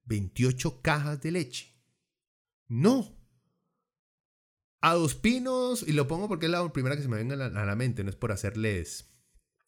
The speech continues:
publicidad gratuita. A Dos Pinos le conviene más que veintiocho carajillos le estén comprando a la semana veintiocho cajas de leche, que Jeff Bezos les compre cinco cajas de leche a la semana.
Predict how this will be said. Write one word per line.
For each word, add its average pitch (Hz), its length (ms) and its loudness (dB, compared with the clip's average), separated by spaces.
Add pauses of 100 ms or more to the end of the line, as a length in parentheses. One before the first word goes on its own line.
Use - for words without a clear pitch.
(180)
publicidad 98 640 0
gratuita. - 540 -4 (440)
A 185 60 0
Dos 202 160 2
Pinos 269 320 -2
le 247 180 0
conviene 185 500 -2
más 208 440 -2 (340)
que 123 120 0
veintiocho 151 500 2
carajillos 165 440 2
le 135 60 2
estén 156 240 -2
comprando 160 460 -2
a - 20 0
la 156 80 0
semana 147 320 0
veintiocho 127 460 -2
cajas 151 240 0
de 156 80 0
leche, 131 320 -2
que 143 200 0
Jeff 196 280 2
Bezos 185 400 2
les 131 180 0
compre 147 320 -2
cinco 147 420 -2
cajas 127 240 0
de 104 60 -2
leche 104 280 -2
a - 20 -2
la 110 80 -4
semana. 156 420 -4